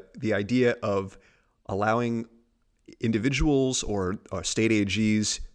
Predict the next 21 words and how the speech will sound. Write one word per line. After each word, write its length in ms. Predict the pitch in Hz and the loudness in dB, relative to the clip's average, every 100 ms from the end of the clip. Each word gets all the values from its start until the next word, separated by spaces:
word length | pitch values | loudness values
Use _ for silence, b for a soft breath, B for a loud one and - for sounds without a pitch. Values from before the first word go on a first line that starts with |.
| _ - | _ -6
to 100 | - | -2
bring 280 | - 127 117 | 2 2 4
suit 420 | - 123 117 - - | 2 2 0 -2 -10
f-, 240 | - - _ | -20 -20 _
uh, 200 | 104 87 - | -6 -4 -6
for, 480 | - 104 98 87 87 B B B B | -4 0 0 0 -6 B B B B
uh, 120 | - - | -8 -4
alleged 380 | 101 113 120 - | 2 2 2 -2
deception 600 | - - 101 - 165 160 | -2 2 0 0 -4 -2
because 300 | - 101 - | -4 -4 -4
companies 360 | - 110 98 | -4 -2 -2
don't 200 | - 101 | 0 -2
live 180 | 104 95 | -2 0
up 160 | 95 - | 0 0
to 380 | - 113 110 110 _ 131 | 0 0 0 -8 _ -8
their 260 | 107 92 | -4 -4
terms 340 | 95 117 110 101 | -4 -4 -4 -4
of 60 | |
service. 480 | - 117 113 123 - | -2 0 0 -2 -2
They 80 | 95 | -2
don't, 200 | 92 | -4